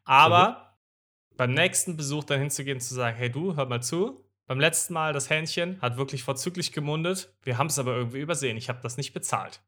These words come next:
Speaker 1: Ja.
Speaker 2: Und dann gibt's zwei Optionen nämlich. Dann gibt's die
Speaker 1: Mhm.
Speaker 2: Option eins, "Oh, das ist aber nett von Ihnen, vielen Dank, dass Sie mir hier nochmal das Geld dafür gegeben haben."
Speaker 1: "Hier ist ein
Speaker 2: Oder
Speaker 1: zweites
Speaker 2: Option
Speaker 1: Hähnchen."
Speaker 2: zwei, <laughs> oder genau, Option zwei, "Ach, ich Dummele, aber ist jetzt passiert, dann hatten Sie wohl Glück.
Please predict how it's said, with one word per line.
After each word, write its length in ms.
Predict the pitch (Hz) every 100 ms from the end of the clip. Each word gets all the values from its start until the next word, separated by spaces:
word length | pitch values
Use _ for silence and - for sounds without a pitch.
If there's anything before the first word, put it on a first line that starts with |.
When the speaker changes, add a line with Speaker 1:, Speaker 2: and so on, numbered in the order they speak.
| _ _ _ _ _
Speaker 1:
Ja. 240 | 123 110 -
Speaker 2:
Und 60 |
dann 100 | 139 160
gibt's 260 | 170 -
zwei 200 | - 160
Optionen 400 | 151 - 120 98
nämlich. 240 | 92 90 92
Dann 120 | 113
gibt's 200 | 123 151
die 60 | 123
Speaker 1:
Mhm. 20 |
Speaker 2:
Option 260 | 110 120
eins, 260 | 110 139 -
"Oh, 180 | 185 131 131
das 140 | 123
ist 100 | 135
aber 160 | 123 117
nett 160 | 135
von 140 | - 156
Ihnen, 320 | 170 180 135
vielen 220 | - 131
Dank, 180 | 123 123
dass 160 | 123
Sie 60 | 127
mir 100 | 120
hier 100 | 117
nochmal 320 | 117 117 113
das 140 | 113 -
Geld 160 | 117
dafür 220 | 113 - 107
gegeben 380 | 104 123 147
haben." 180 | 160 170 -
Speaker 1:
"Hier 220 | 147 139
ist 120 | 180
ein 60 | 180
Speaker 2:
Oder 0 |
Speaker 1:
zweites 360 | - 127 135 147
Speaker 2:
Option 60 |
Speaker 1:
Hähnchen." 320 | 147 160 170
Speaker 2:
zwei, 20 | - _ _ _ _ _ _ 160
<laughs> 260 | 175 -
oder 280 | 165 175 185
genau, 220 | 135 147
Option 400 | 147 120 - 139
zwei, 460 | 120 - 139 147 160 - - _ _ _
"Ach, 280 | 147 151 - - - _ _ _ _
ich 140 | 131 -
Dummele, 580 | 165 170 170 180 185 - _ _ _
aber 300 | 127 127 135
ist 140 | 135
jetzt 160 | 147 123
passiert, 380 | 139 - 160 156
dann 120 | 139
hatten 200 | 139 151
Sie 180 | 131 127
wohl 140 | 127
Glück. 400 | 123 139 139 -